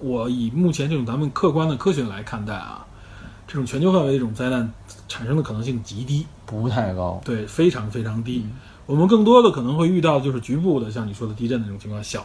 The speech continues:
Speaker 1: 的范围那种情况下。
Speaker 2: 对，就是有点类似于突发的事件吧。
Speaker 1: 嗯。对，然后这种就是整体社会失去控制的可能性很少。
Speaker 2: 对。
Speaker 1: 对吧？所以这个时候更多的是保持冷静，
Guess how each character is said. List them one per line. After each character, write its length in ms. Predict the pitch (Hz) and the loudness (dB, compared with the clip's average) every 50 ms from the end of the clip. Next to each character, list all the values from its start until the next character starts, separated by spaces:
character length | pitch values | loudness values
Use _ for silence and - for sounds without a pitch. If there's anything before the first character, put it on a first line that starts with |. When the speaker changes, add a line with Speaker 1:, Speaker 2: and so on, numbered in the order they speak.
| - 107 | -8 -6
Speaker 1:
的 80 | 127 | -2
范 180 | 127 175 160 127 | 0 0 0 0
围 80 | 107 104 | -2 -4
那 80 | 107 104 | -10 -12
种 80 | 101 92 | -14 -14
情 120 | - - | -14 -16
况 140 | 104 107 107 | -16 -16 -16
下。 100 | - 113 - - - - | -16 -16 -18 -16 -14 -8
Speaker 2:
对， 120 | 104 101 98 | -6 -6 -6
就 160 | - - 127 117 | -4 -4 -4 -2
是 200 | 123 117 117 120 | -2 -2 -2 -2
有 100 | 135 147 | -2 0
点 140 | 160 165 131 | 0 0 2
类 100 | 139 151 | 2 0
似 160 | 139 143 143 | 0 0 0
于 40 | 139 | -2
突 180 | 143 - - 175 | -2 -2 0 2
发 240 | 185 202 196 190 180 | 4 4 4 4 2
的 180 | 147 120 107 | 0 0 -2
事 260 | - - - - 143 | -4 -6 -4 -2 -2
件 220 | 135 180 226 214 135 - | 0 2 2 0 0 -2
吧。 100 | - - | -4 2
Speaker 1:
嗯。 20 | - | 4
对， 220 | 165 151 143 127 - - - 135 147 | 6 6 6 4 -2 -10 -10 -4 0
然 100 | 156 175 | 2 2
后 80 | 208 | 4
这 140 | 214 277 254 | 4 4 4
种 300 | 190 160 139 135 135 123 | 4 4 2 0 -2 -2
就 120 | 120 175 | -2 0
是 200 | 160 156 151 143 | 0 2 0 0
整 200 | 131 - 160 247 | 2 4 6 6
体 120 | 247 208 151 | 6 6 6
社 180 | - - 220 | 6 4 6
会 160 | 202 220 202 175 | 8 8 6 6
失 220 | - - 202 190 | 6 4 0 0
去 120 | - 190 180 | 2 2 0
控 200 | - - 208 160 | 2 2 2 2
制 120 | 139 131 117 | 2 0 -2
的 60 | 117 | -2
可 120 | - - 104 | -4 -6 -8
能 120 | 110 117 | -8 -6
性 180 | 113 139 123 110 | -4 -4 -4 -4
很 180 | - 113 120 | -6 -6 -8
少。 280 | 131 - 135 - - - - - - | -6 -8 -8 -10 -12 -18 -20 -16 -10
Speaker 2:
对。 180 | - 123 110 104 95 | -6 -4 -4 -2 0
Speaker 1:
对 100 | 156 143 | 2 2
吧？ 180 | 139 131 120 | 2 2 0
所 140 | 110 - 160 | 2 2 4
以 60 | 175 | 4
这 120 | 165 208 190 | 6 6 4
个 60 | 160 | 4
时 80 | 131 147 | 4 2
候 60 | 147 | 2
更 160 | 156 151 147 | 2 2 2
多 120 | 147 160 | 4 4
的 80 | 156 143 | 4 4
是 60 | 139 127 | 2 0
保 240 | 107 101 95 95 101 | -2 -4 -10 -10 -12
持 340 | - - - 113 117 127 127 | -12 -10 -6 -4 -2 -2 -2
冷 200 | 117 98 98 113 | -2 -4 -4 -2
静， 300 | 117 156 160 147 117 | 0 2 2 2 0